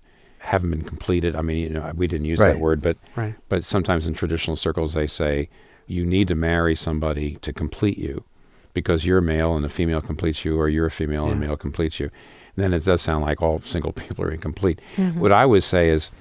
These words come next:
Speaker 1: imagine a church with nothing but men in it or nothing but women in it. Not very
Speaker 3: Yeah.
Speaker 1: good.
Speaker 2: No.
Speaker 1: <laughs> Imagine most things,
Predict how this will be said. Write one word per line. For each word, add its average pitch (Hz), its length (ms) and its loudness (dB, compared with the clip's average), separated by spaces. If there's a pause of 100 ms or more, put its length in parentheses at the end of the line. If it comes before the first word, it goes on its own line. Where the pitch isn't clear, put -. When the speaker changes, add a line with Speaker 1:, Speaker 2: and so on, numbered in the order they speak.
(200)
Speaker 1:
imagine 110 560 4
a 90 80 2
church 95 400 0
with 80 160 -4
nothing 92 480 0
but 73 160 -2
men 78 240 0
in 76 160 0
it 76 60 -2
or 76 140 -4
nothing 76 280 0
but 73 140 -2
women 73 280 -2
in 78 100 -8
it. - 160 -8 (120)
Not 92 220 0
very 80 200 2
Speaker 3:
Yeah. 73 60 -2 (100)
Speaker 1:
good. 78 220 -8 (240)
Speaker 2:
No. 139 240 2 (400)
Speaker 1:
<laughs> - 0 -
Imagine 110 640 6 (120)
most 147 480 4
things, 73 440 -6